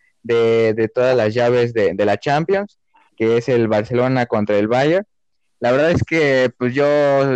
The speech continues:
soy, este, pues, seguidor del Barcelona.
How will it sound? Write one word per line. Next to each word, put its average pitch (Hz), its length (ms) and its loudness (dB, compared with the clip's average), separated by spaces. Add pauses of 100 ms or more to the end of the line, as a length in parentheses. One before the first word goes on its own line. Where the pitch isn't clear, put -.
soy, 131 340 -2
este, 98 720 -4 (800)
pues, 110 160 -4
seguidor 120 360 0
del 131 140 0
Barcelona. 117 640 -2